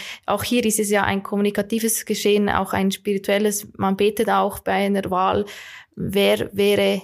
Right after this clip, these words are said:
richtig, wer wäre jetzt in dem Moment gut für die Gemeinschaft. Ähm, natürlich, wer hat die Fähigkeit dazu, das ist auch wichtig. Also das ist ein mehrdimensionales Geschehen.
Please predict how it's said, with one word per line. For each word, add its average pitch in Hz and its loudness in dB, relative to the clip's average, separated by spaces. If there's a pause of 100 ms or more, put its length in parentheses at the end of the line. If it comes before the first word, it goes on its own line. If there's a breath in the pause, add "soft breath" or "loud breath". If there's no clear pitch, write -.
(280)
richtig, 220 -2
wer 196 0
wäre 202 2
jetzt 208 0
in 208 0
dem 202 2
Moment 202 -2
gut 220 -4
für 226 -2
die 214 -2
Gemeinschaft. 202 0 (400 loud breath)
Ähm, 196 0 (160)
natürlich, 202 0
wer 190 2
hat 196 -2
die 214 0
Fähigkeit 233 2
dazu, 202 -2
das 208 0
ist 214 0
auch - 0
wichtig. 220 -2
Also 208 0
das 202 -2
ist 214 -2
ein 196 -4
mehrdimensionales 202 0
Geschehen. 220 0